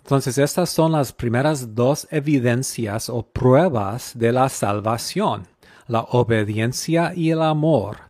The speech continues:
Los que conocen a Dios, los que tienen comunión con Dios, los que han nacido de Dios, que son los hijos de Dios, se caracterizarán por estas dos cosas. Obediencia,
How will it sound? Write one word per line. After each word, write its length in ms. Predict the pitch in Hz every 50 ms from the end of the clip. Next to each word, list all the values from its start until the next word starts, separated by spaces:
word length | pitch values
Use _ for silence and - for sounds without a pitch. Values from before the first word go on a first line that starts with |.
| _ _ _ _ _ _
Los 160 | - 120 - -
que 160 | - 120 -
conocen 560 | - 120 117 107 113 131 147 - - 170 160
a 120 | 160 160
Dios, 500 | 160 151 151 151 156 175 208 208 - -
los 180 | - 123 120 -
que 160 | - - 120
tienen 320 | - - 135 127 131 131 123
comunión 680 | - 139 117 113 113 107 104 104 110 113 139 165 170
con 220 | - 185 170 160
Dios, 480 | 147 143 135 131 139 175 208 196 - -
los 160 | 127 120 -
que 120 | - -
han 200 | 110 107 127 147
nacido 540 | 151 139 139 - - - - 135 143 156 160
de 140 | 165 165 156
Dios, 280 | 143 151 160 165 165 -
que 100 | - 123
son 200 | - - 131 123
los 200 | 117 104 - - _
hijos 420 | 143 135 147 151 - 185 175 -
de 140 | - 190 185
Dios, 480 | 160 131 117 113 127 147 151 - - - - - - - _
se 260 | - - - 131 -
caracterizarán 1080 | - 143 127 123 127 123 - - 127 123 117 110 - - 117 110 110 120 143 160 180 185
por 180 | - 185 156
estas 340 | 135 131 - - 147 143 139
dos 240 | - 139 135 131 -
cosas. 520 | - - 120 113 - - 104 107 - - - - _ _ - - - -
Obediencia, 960 | - 127 117 120 120 113 104 110 104 107 113 123 117 - - 139 160 202 240